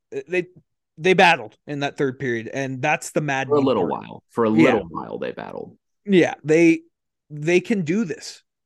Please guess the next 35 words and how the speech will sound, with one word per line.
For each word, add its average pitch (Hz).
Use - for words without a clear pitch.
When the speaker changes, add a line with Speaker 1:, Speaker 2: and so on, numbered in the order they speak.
Speaker 1:
They, 147
they 165
can 170
play 180
good 170
hockey. 147
It's 117
just 143
you 127
gotta 139
play 143
for 139
sixty 127
minutes. 120
You 139
think 180
you 156
get 160
a 160
four-on-four, 156
the 135
Avs 139
have 143
the 127
chances. 131
You 127
think 151
Artturi 143
Lehkonen 131
scores 123
to 120
tie 120
it. 120
Devon 165
Toews, 143